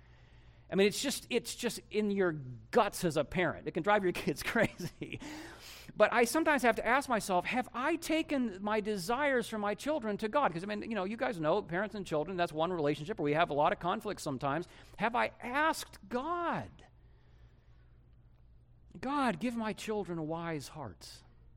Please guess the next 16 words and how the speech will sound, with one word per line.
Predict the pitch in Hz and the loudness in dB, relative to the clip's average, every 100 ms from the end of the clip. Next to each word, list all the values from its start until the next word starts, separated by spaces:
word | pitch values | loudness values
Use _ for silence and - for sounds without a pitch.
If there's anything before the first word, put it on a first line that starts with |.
| - - - - | -20 -20 -20 -8
Have | 202 | 0
you | 294 415 | 2 2
actually | - 320 | 2 2
asked | 349 359 - - | 4 4 0 -4
that? | 123 80 | -4 -2
Have | 202 | -2
you | 220 262 | -2 -2
asked, | 233 311 339 - - - - - | 0 2 2 -2 -14 -20 -20 -6
"God, | 165 269 302 190 120 - - | 0 4 4 4 0 -16 -18
give | 139 262 285 | -4 -4 -2
my | 262 | -4
children | 247 226 240 214 | -4 -4 -4 -4
receptive | 196 180 185 170 156 135 | -6 -6 -6 -6 -8 -8
hearts | - 117 - | -4 -4 -6
to | - 123 | -12 -10
you"? | 123 113 | -6 -6